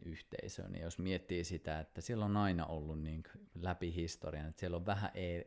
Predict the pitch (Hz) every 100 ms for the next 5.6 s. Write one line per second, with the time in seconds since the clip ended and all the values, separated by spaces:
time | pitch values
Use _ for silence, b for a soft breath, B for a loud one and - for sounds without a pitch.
0 | - 110 101 90 87 85 78 78 - 95
1 | - 90 - 107 110 101 87 - 90 90
2 | 82 82 80 78 - 80 80 80 - -
3 | - _ - - 85 80 80 - 85 78
4 | 78 76 78 73 - - - - - 50
5 | 78 - 90 101 87 98